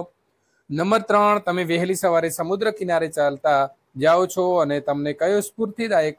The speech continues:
વાયુ પ્રાપ્ત થશે? તો ઓઝોન એટલે કે બ, બ ઓપ્શન સાચો છે. નંબર ચાર, સુનામી જેવા શક્તિશાળી વિનાશક મોજા ઉત્પન્ન કરવામાં કઈ પ્રક્રિયા જવાબદાર નથી? તો દાવાનળ. નંબર પાંચ,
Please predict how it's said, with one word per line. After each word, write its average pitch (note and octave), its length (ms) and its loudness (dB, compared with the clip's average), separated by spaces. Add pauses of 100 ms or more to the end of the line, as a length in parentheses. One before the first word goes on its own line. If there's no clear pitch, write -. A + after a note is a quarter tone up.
વાયુ C#3+ 260 -2
પ્રાપ્ત C#3+ 340 -4
થશે? D#3 340 -10
તો C3+ 140 -8
ઓઝોન C3 460 -2
એટલે A2 220 -10
કે A2 160 -14
બ, A2 140 -12 (720)
બ D3 160 -6
ઓપ્શન D#3 400 0
સાચો D#3 320 -4
છે. D#3+ 340 -6 (600)
નંબર F#3 280 4
ચાર, G3 340 4
સુનામી F3+ 460 -2
જેવા D#3+ 280 2
શક્તિશાળી F3+ 680 0
વિનાશક D#3 480 -4
મોજા C3+ 500 0 (100)
ઉત્પન્ન G#3 440 -2
કરવામાં D3+ 600 -2
કઈ E3 180 -2
પ્રક્રિયા D3+ 460 -8
જવાબદાર B2+ 540 -2
નથી? C#3+ 380 -8
તો A2+ 200 -10
દાવાનળ. D3+ 720 0 (960)
નંબર F3+ 340 0
પાંચ, G3+ 460 4